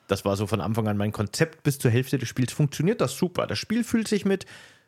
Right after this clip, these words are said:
sagen wir mal, acht Companions oder acht Leuten in der Gruppe statt vier immer noch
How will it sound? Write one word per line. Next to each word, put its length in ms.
sagen 320
wir 100
mal, 280
acht 400
Companions 920
oder 220
acht 240
Leuten 300
in 80
der 80
Gruppe 260
statt 240
vier 300
immer 180
noch 220